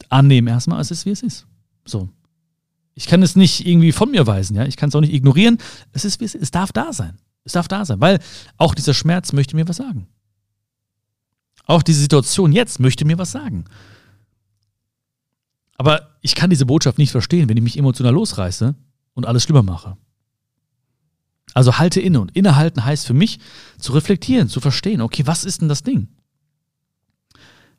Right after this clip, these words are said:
Was, warum bin ich denn gerade da reingefallen? Zum Beispiel. Das wäre eine Frage, die ich mir stellen würde. Oder das wäre eine Frage, die du dir stellen könntest. Warum bist du jetzt, warum hast du dich in diesen Dornen verfangen? Innehalten.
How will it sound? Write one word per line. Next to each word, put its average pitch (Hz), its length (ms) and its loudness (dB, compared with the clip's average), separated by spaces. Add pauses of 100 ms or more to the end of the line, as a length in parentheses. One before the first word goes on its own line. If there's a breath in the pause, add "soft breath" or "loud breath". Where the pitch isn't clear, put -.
(120)
Was, 143 420 -2
warum 233 300 2
bin 180 100 4
ich 139 100 2
denn 127 120 0
gerade 110 260 2
da 110 120 2
reingefallen? 104 680 0
Zum 123 160 2
Beispiel. 113 400 0
Das 120 220 -2
wäre 147 80 6
eine 151 100 4
Frage, 151 260 0
die 120 160 -2
ich 117 120 -6
mir 123 220 4 (100)
stellen 127 320 2
würde. 87 220 -2 (1040)
Oder 120 140 4
das 120 140 2
wäre 131 80 4
eine 123 80 4
Frage, 123 240 0
die 110 100 -6
du 127 80 -2
dir 220 160 2
stellen 95 400 -4
könntest. 92 400 -12
Warum 180 300 4
bist 233 240 0
du 117 60 -2
jetzt, - 240 -4 (200)
warum 143 240 -2
hast 208 180 -2
du - 40 2
dich 120 140 0
in 131 100 2
diesen 113 180 2
Dornen 123 240 4
verfangen? 113 380 -4 (1600 soft breath)
Innehalten. 98 580 4